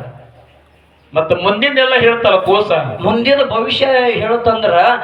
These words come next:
Speaker 2: ಈ ಕೂಸಿಗೆ ಅರಿವು ಆದತ್ತೇನು ಮರುವು ಆದತ್ತಿ? ನೀ, ನೀ ಇಲ್ಲಿ ಫೇಲ್ ಆಗಿಲ್ಲ?
Speaker 1: ಹಾ, ಇದು ಬಿಡ್ರಿ, ಇನ್ನು ಹಾಲು ಮತದಾಗ ಬೀರ ದೇವ್ರದ್ದು ಹೇಳ್ರಿ.
Speaker 2: ಆ,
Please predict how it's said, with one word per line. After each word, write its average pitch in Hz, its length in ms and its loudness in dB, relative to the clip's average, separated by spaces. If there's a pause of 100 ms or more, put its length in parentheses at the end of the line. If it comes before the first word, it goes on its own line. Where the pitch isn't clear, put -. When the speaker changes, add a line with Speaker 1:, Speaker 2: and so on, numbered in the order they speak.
(260)
Speaker 2:
ಈ 220 120 0
ಕೂಸಿಗೆ 220 500 0
ಅರಿವು 214 220 0
ಆದತ್ತೇನು 202 420 0
ಮರುವು 180 360 0
ಆದತ್ತಿ? 170 340 -4 (880)
ನೀ, 170 140 0 (200)
ನೀ 160 120 -4
ಇಲ್ಲಿ 170 320 -4
ಫೇಲ್ 190 140 2
ಆಗಿಲ್ಲ? 185 240 2 (340)
Speaker 1:
ಹಾ, 160 240 -2
ಇದು 277 280 0
ಬಿಡ್ರಿ, 269 220 2
ಇನ್ನು 220 160 -2
ಹಾಲು 262 300 0
ಮತದಾಗ 247 340 0
ಬೀರ 269 400 0
ದೇವ್ರದ್ದು 233 320 2
ಹೇಳ್ರಿ. 156 420 -6
Speaker 2:
ಆ, 196 120 2